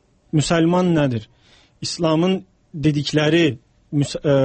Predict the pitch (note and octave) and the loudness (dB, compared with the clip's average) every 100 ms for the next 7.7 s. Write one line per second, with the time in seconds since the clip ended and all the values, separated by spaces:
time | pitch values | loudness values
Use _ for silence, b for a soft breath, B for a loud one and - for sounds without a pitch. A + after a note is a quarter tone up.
0 | C3+ C3 D3 D#3+ D#3 D3 D3 E3 - E3 | 2 0 -2 -2 0 2 2 0 -4 -8
1 | D3+ C#3 C#3+ D3 D#3+ - D#3+ D#3 E3 - | -4 -4 -6 -12 -10 -2 2 2 -2 -8
2 | - D#3+ D#3+ F3 D#3+ D3+ D#3 E3+ D3+ D3 | -6 0 0 2 2 2 2 2 2 2
3 | D3 C#3 B2 A2+ b b b D3 C#3+ D#3 | 0 -2 -4 -6 b b b -4 -2 0
4 | D#3+ E3 D3+ C#3 C#3 D3 - C#3+ C#3 B2 | 0 2 0 0 -2 -2 0 2 2 -2
5 | b b b b b B3+ C#3 C3 C3 D3 | b b b b b -4 0 2 2 2
6 | D3 - E3 D#3+ D3+ C#3 D3+ D#3 D#3 D#3 | 2 2 2 2 2 2 0 2 2 2
7 | D3+ D3+ E3+ E3 F3 - D#3+ | 2 0 -2 0 0 -2 -2